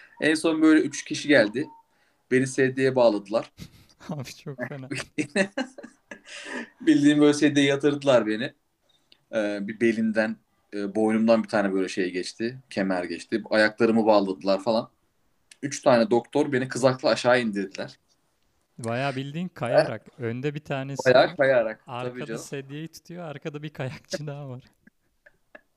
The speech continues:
Speaker 2: <laughs>
Speaker 1: O sayede inmiştim. Tabii yani, e, hani snowboard'u bulabildik mi onu sen bulmuştun. Çok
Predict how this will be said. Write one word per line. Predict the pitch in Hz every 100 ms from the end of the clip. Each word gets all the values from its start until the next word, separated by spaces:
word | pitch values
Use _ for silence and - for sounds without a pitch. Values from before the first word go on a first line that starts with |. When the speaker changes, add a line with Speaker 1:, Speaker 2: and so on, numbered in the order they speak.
| -
Speaker 2:
<laughs> | 311 - - - - - - _ 359 311 285 277 285 302 -
Speaker 1:
O | 160
sayede | 160 151 147 143
inmiştim. | 147 147 - 92 _ _ _ _ _ - - - _ _ _ -
Tabii | 123 123
yani, | 120 120 123 - 85
e, | 92 95 95 - -
hani | 101
snowboard'u | 101 117 113 113 117 117
bulabildik | 110 113 117 117 131
mi | 143
onu | 123
sen | 127 117 107
bulmuştun. | 107 113 - 98
Çok | - - -